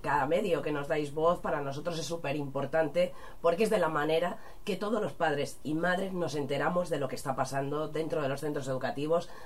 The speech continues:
dentro de las consellerías y a nivel estatal, por supuesto, de esa guerra que llevamos abierta para tener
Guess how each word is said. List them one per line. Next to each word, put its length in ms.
dentro 280
de 60
las 140
consellerías 680
y 120
a 80
nivel 260
estatal, 400
por 100
supuesto, 520
de 100
esa 160
guerra 280
que 100
llevamos 380
abierta 480
para 180
tener 340